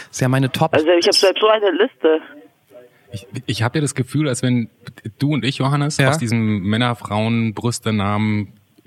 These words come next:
Speaker 3: Penis-, Petra-Gespräch nicht so gut rauskommen. Ihr habt doch noch einen nicht u-, geöffneten Umschlag, oder?
Speaker 1: Ah, das stimmt, das stimmt. Wa-, wa-, was hast du dir ausgesucht, Hatice? Ich hab's schon wieder vergessen.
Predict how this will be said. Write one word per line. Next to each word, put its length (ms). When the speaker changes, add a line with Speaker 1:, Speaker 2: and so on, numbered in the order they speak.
Speaker 3:
Penis-, 340
Petra-Gespräch 720
nicht 120
so 100
gut 160
rauskommen. 320
Ihr 80
habt 100
doch 100
noch 160
einen 100
nicht 120
u-, 100
geöffneten 540
Umschlag, 440
oder? 100
Speaker 1:
Ah, 40
das 120
stimmt, 320
das 80
stimmt. 300
Wa-, 160
wa-, 120
was 220
hast 160
du 60
dir 160
ausgesucht, 560
Hatice? 320
Ich 140
hab's 120
schon 100
wieder 140
vergessen. 460